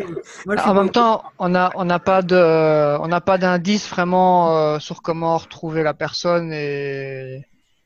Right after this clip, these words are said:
Speaker 2: ou
Speaker 1: Bah.
Speaker 2: comment enquêter, à part explorer les lieux qu'il y a sur les photos. Du coup, c'est, on n'a pas énormément de choix à ce stade, quoi.
Speaker 1: Est-ce que, euh, est-ce que, comment, euh,
Speaker 2: Sauf si tu as une autre idée, mais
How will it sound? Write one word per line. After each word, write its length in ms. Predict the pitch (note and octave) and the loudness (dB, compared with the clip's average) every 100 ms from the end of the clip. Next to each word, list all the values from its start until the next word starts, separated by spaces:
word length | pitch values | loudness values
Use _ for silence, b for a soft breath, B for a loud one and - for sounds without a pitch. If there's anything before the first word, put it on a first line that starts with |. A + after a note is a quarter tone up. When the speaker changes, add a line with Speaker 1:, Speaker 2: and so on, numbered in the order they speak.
| _ | _
Speaker 2:
ou 80 | D#3+ | -12
Speaker 1:
Bah. 60 | D#3 | -2
Speaker 2:
comment 240 | E3 E3 | -2 0
enquêter, 400 | E3 D#3 D3+ G3 | -2 -4 -2 0
à 80 | F3+ | 0
part 180 | E3+ D#3 | 0 -4
explorer 440 | D3 - D#3+ E3 | -4 -4 -2 0
les 100 | D#3 | 0
lieux 180 | D3+ E3+ | 0 -2
qu'il 100 | E3 | -2
y 20 | |
a 20 | D3 | -6
sur 160 | D3+ | -6
les 80 | C#3+ | -8
photos. 320 | - D3 F#3 | -8 -10 -8
Du 140 | D#3+ C#3+ | -8 -12
coup, 220 | - D#3 | -10 -12
c'est, 160 | - - _ _ _ _ | -12 -20 _ _ _ _
on 60 | D#3+ | -16
n'a 100 | C#3+ | -10
pas 300 | D#3 D3+ D3 E3 | -4 -4 -6 -12
énormément 500 | D3+ D3 D3 C#3+ C#3 | -12 -12 -12 -12 -14
de 40 | |
choix 220 | - D#3+ | -12 -10
à 40 | D3+ | -10
ce 140 | - | -12
stade, 300 | C#3 - D3+ _ | -16 -12 -14 _
quoi. 160 | E3 _ _ _ _ _ | -20 _ _ _ _ _
Speaker 1:
Est-ce 260 | D3+ E3+ - | -18 -18 -18
que, 220 | - D3 C#3+ C3 _ _ _ | -20 -20 -20 _ _ _ _
euh, 280 | C3+ B2+ B2 B2 _ | -20 -20 -20 -20 _
est-ce 200 | C#3+ _ | -20 _
que, 240 | F3+ F3+ F3 | -20 -20 _
comment, 320 | D3 C3+ B2 _ _ _ _ _ | -20 -20 -20 _ _ _ _ _
euh, 160 | A#3 C4 _ _ _ _ | _ -20 _ _ _ _
Speaker 2:
Sauf 220 | - D#3 | -16 -14
si 160 | - - | -14 -16
tu 140 | - | -6
as 160 | D#3+ D3+ | -4 -2
une 100 | D3 | -6
autre 180 | C3+ - | -14 -14
idée, 260 | D3+ E3+ C3 | -10 -10 -10
mais 180 | C3 | -16